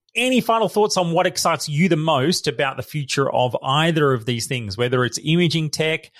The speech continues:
I do know you love to kind of, you know, throw around a good little Photoshop for us on Byteside from time to time. <laughs>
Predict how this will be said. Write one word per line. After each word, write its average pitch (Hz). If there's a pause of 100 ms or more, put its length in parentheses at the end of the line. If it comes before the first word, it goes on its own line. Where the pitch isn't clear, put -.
(180)
I 135
do 160
know 160
you 139
love 127
to 127
kind 120
of, 107 (200)
you 113
know, 127
throw 131
around 120
a 113
good 117
little 113
Photoshop 110
for 117
us 110
on 107
Byteside 107
from 120
time 107
to -
time. 120
<laughs> -